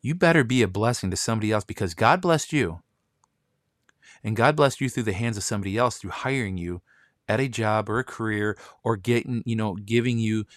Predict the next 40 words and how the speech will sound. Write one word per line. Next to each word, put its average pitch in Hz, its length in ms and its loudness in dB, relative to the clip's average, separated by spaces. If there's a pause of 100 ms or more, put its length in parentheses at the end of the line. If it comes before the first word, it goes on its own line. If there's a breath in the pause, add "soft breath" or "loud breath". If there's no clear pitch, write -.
(180 soft breath)
you 113 140 -2
know, 110 80 2
your 104 240 0
shot 113 520 0
with, 107 300 -6
you 110 140 -8
know, 104 160 -6
being 113 240 -4
self-employed 107 500 -4
or 101 60 -2
whatever 139 420 0
the 196 100 -4
case 143 360 -4
is 117 180 -2
in 104 80 -6
your 104 160 -4
own 104 140 -4
life. 107 240 -4
Everybody's 120 320 -6
got 120 120 -2
different 107 280 -10
scenarios, 101 400 -8
different 95 260 -12
situations. 98 600 -6
But 90 140 -8
the 92 80 -8
bottom 147 300 2
line 120 220 -2
is, 101 140 -14
if 95 60 -10
somebody 156 360 -2
gave 127 260 -4
you 113 100 -2
a 101 40 -2
chance 101 280 -4
somewhere 117 340 -2
in 98 80 -4
your 104 160 -2
own 110 140 -2
life, 85 320 -8